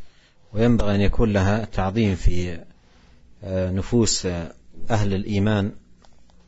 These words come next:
وأن تصان أيضًا عن، آه، ال-، الابتذال. ولا، لم يعرف عن السلف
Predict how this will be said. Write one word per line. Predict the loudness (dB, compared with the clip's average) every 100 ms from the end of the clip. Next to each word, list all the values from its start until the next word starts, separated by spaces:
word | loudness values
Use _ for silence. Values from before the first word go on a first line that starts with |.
| _ _ -10
وأن | -4 0
تصان | 2 2 2 2 2
أيضًا | 0 2 0 0
عن، | 0 0
آه، | 0 -2 -6 -12 -20 -20 -20 -20 -14 -2 0 0 -2 -6
ال-، | -6 -6
الابتذال. | -6 -6 -4 -4 -4 -2 2 2 2 0 -4 0 2 0 -2 -12 -20 _ -20 -20 _ _ _ _ _ -14 -14
ولا، | -2 2 4 2 2 0 0 2
لم | 4
يعرف | 4 4 4 4 4
عن | 2 0 0 -2
السلف | -4 -2 0 4 6 6 4